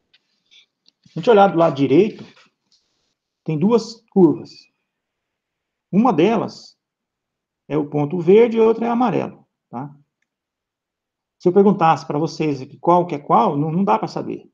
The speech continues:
né? Se a gente olhar assim, do ponto de vista, né, macro, as curvas tão aparentemente em cima, né? Eu não consigo ver diferença. Só que quando eu calculo, ah, matematicamente a função objetivo,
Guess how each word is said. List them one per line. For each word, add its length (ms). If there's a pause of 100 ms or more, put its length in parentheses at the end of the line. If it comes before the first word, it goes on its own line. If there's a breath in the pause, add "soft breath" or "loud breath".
(280)
né? 240 (560)
Se 80
a 20
gente 160
olhar 280
assim, 540 (840)
do 340
ponto 240
de 80
vista, 640 (260)
né, 240 (260)
macro, 600 (440)
as 160
curvas 340
tão 400 (320)
aparentemente 640
em 180
cima, 400
né? 220 (800)
Eu 80
não 60
consigo 320
ver 120
diferença. 680 (1120)
Só 220
que 60
quando 120
eu 100
calculo, 680
ah, 220
matematicamente 920
a 60
função 300
objetivo, 600